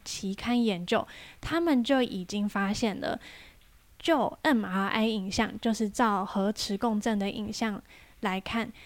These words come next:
刚完赛的长跑跑者与一般民众的膝关节软骨并没有显著的差异。另外，在二零一三年刊登在A C S N的一篇研究，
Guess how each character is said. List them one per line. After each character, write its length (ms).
刚 320
完 300
赛 240
的 160
长 400
跑 240
跑 320
者 220
与 120
一 240
般 180
民 220
众 180
的 120
膝 240
关 200
节 120
软 240
骨 260
并 180
没 200
有 120
显 280
著 180
的 140
差 260
异。 240
另 220
外， 220
在 220
二 160
零 180
一 180
三 300
年 260
刊 360
登 220
在 260
A 160
C 240
S 240
N 240
的 160
一 100
篇 300
研 180
究， 200